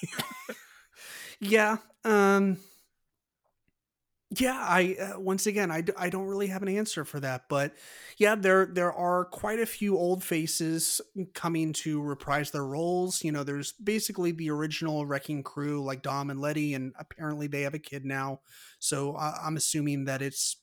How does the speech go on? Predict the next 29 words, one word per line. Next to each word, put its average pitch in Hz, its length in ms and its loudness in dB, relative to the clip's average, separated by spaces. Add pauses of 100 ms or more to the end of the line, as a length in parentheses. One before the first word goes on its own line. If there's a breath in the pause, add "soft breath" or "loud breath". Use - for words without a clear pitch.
(920)
taking 151 360 -4
place 135 540 -4
in 135 480 -6 (1040 loud breath)
the 208 80 8
future, 196 640 6 (140)
um, 151 340 0
or 151 140 4
at 156 100 4
least 165 220 0
a 170 40 -4
couple 165 240 -2
years 151 480 0
after 143 640 -2
the, 135 480 -4 (240 loud breath)
the 147 80 -2
last 131 340 -2
one 139 140 -6
ended. 135 520 -6 (440)
Um, 143 340 -8 (340)
so 139 320 -2
everyone 151 520 -2 (100)
minus 147 640 0 (520)
um, 143 420 -12 (120)
Paul 143 500 0
Walker, 131 580 -4
rest 135 280 -6
in 127 60 -6
peace, 120 220 -10
Paul. - 360 -10